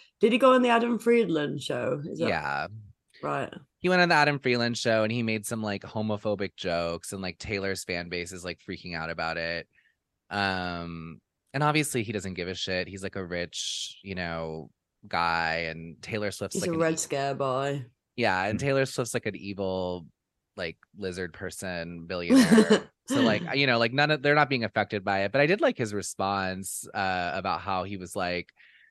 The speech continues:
Speaker 2: "No one is sitting at home, like, crying in the corner." And then, like, their husband comes over and goes, "What's wrong?" And they were like, "Oh, it's just that podcast, uh, that, that, <laughs> that Adam Freeland show podcast. It's just, it's just devastated me." And I,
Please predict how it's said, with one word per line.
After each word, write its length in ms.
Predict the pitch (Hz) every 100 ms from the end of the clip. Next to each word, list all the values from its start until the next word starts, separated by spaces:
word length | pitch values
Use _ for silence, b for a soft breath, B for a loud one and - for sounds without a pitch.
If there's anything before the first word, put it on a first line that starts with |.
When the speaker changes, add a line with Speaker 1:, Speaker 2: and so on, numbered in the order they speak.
| b _ -
Speaker 2:
"No 260 | 120 127 127
one 440 | 113 98 92 90
is 220 | 71 95
sitting 320 | - 104 98
at 100 | 92
home, 640 | 95 98 90 85 82 80 82 95
like, 200 | 92 -
crying 440 | - 101 95 92
in 80 | 87
the 80 | 85
corner." 640 | 101 92 87 80 78 78 -
And 120 | 98
then, 160 | 95 95
like, 400 | 90 87 - -
their 180 | 95 92
husband 420 | - 95 85 92
comes 200 | 95 90
over 260 | 92 87 90
and 100 | 90
goes, 320 | 87 87 85
"What's 240 | 95 - 92
wrong?" 420 | 90 92 87 90
And 80 | 90
they 60 | 90
were 80 | 92
like, 180 | 92
"Oh, 200 | 120 120
it's 180 | 107 -
just 220 | - 107
that 180 | 98 90
podcast, 1080 | - 98 95 92 - 87 82 87 - - - _ b b b b b
uh, 320 | 95 98 90 92
that, 220 | 92 - 107
that, 220 | 95 92
<laughs> 360 | 104 95 185 -
that 140 | 120 -
Adam 320 | 113 113 110
Freeland 480 | - 113 101 98 95
show 240 | 113 95
podcast. 840 | - 104 98 95 98 90 92 92 104
It's 180 | -
just, 280 | 117 107 -
it's 280 | 127 101 110
just 320 | 127 117 101
devastated 720 | 113 110 110 101 - 95 95
me." 280 | 92 92 90
And 100 | 95
I, 60 | 101